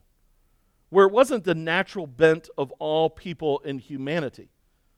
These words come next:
And figure out that mess, we can go straight back to the garden. We can go to the beginning, and there was a moment. And then conflict came.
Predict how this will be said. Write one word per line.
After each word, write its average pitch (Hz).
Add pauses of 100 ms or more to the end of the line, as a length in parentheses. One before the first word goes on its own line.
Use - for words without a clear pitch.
(640)
And 127
figure 190
out 208
that 147
mess, 151
we 151
can 156
go 156
straight 156
back 135
to 151
the 143
garden. 151 (1900)
We 135
can 180
go 190
to 185
the 175
beginning, 156
and 156
there 156
was 185
a 170
moment. 113 (1400)
And 110
then 135
conflict 151
came. 120